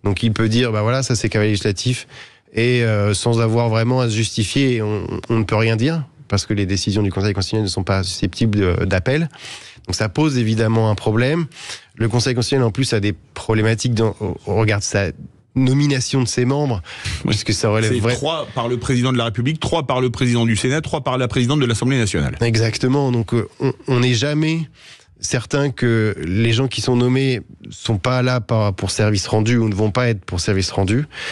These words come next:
Speaker 1: Euh, moi, j'ai toujours plaidé à titre personnel pour une réforme de, de cette nomination, pour un système à l'américaine. Je trouve ça très bien.
Speaker 2: À la Cour suprême.
Speaker 1: Exactement.
Speaker 2: C'est-à-dire qu'on met d'éminents juristes alors qu'en France, c'est totalement au copinage.
Speaker 1: Exactement. Et su-, et surtout, surtout, vous avez un double contrôle des chambres et du Parlement.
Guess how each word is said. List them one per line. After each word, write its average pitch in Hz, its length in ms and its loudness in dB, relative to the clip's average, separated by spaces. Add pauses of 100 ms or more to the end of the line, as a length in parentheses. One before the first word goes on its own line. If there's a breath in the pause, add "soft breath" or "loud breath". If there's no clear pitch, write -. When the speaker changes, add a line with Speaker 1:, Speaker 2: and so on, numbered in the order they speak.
(240 loud breath)
Speaker 1:
Euh, 95 200 2
moi, 110 160 2
j'ai 110 120 0
toujours 104 220 0
plaidé 117 300 0
à 110 60 0
titre - 180 -6
personnel 117 380 2
pour 101 160 -2
une 92 80 2
réforme 101 360 2
de, 92 200 2
de 80 80 0
cette - 180 -4
nomination, 98 460 2
pour 101 160 0
un 92 40 2
système 98 300 -2
à 95 40 2
l'américaine. 92 420 2
Je - 60 -6
trouve - 120 -8
ça 95 80 0
très 98 220 -2
bien. 107 160 2
Speaker 2:
À - 60 0
la 110 100 -4
Cour 107 160 -6
suprême. 113 380 -4 (180)
Speaker 1:
Exactement. 107 520 0
Speaker 2:
C'est-à-dire 131 160 2
qu'on 131 80 -4
met 143 120 -2
d'éminents 151 500 2
juristes 131 400 0
alors 117 180 -2
qu'en 117 120 0
France, 156 240 0
c'est 113 120 0
totalement 120 360 2
au 127 40 4
copinage. 120 200 2
Speaker 1:
Exactement. 127 400 0
Et 127 120 0
su-, - 140 -6
et 135 60 0
surtout, 147 380 0
surtout, 131 260 0
vous 123 140 2
avez 107 120 2
un 107 80 2
double 127 300 2
contrôle 120 440 0
des 101 120 0
chambres 95 320 -2 (420 soft breath)
et 101 120 2
du 101 100 2
Parlement. 104 400 0